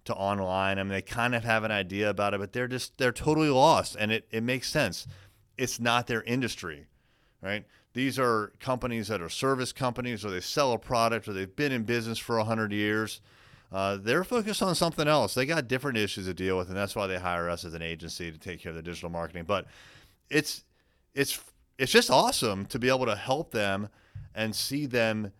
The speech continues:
get more leads, start to improve their revenue, improve their branding. Um, it, it energizes them, it energizes their employees, and the transformation that we can have sometimes. And, you know, like, I,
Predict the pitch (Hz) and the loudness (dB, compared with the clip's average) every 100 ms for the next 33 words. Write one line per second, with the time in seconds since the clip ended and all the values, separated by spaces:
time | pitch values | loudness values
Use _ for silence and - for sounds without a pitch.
0 | _ _ _ _ - 117 98 98 85 82 | _ _ _ _ -4 -2 -2 -4 -4 -2
1 | 120 190 180 170 143 - - - - 107 | 2 4 4 2 0 -6 -8 -10 -4 -4
2 | - 98 95 123 98 92 98 160 160 151 | -2 -6 -2 -4 0 0 4 4 4 0
3 | 147 147 143 - _ _ _ _ - 104 | 0 0 -2 -8 _ _ _ _ -6 -6
4 | 95 _ _ _ - 135 139 127 113 98 | -6 _ _ _ -6 -2 0 0 2 2
5 | 87 90 95 135 180 160 160 156 156 151 | 0 -4 -2 2 2 2 2 2 -2 -8
6 | - - 95 - 101 98 98 98 95 117 | -18 -16 -16 -8 -2 0 0 -2 -8 -8
7 | 117 110 110 110 127 165 143 151 151 147 | -6 -4 -4 -2 -2 -2 0 2 2 0
8 | 139 135 139 127 101 117 120 123 117 107 | -4 0 2 2 -2 -4 -2 -2 -2 -2
9 | 110 101 - 127 127 135 139 131 110 104 | -2 -2 -4 0 2 2 0 -4 -4 -2
10 | 104 101 98 139 131 - 117 113 117 110 | 0 -2 -4 -2 -2 -4 -4 -2 -2 -2
11 | 120 113 110 104 104 101 98 107 101 101 | -2 -2 -2 -4 -4 -4 -4 -6 -4 -2
12 | 101 101 107 139 117 - 98 | -2 -2 -6 -4 -6 -6 -10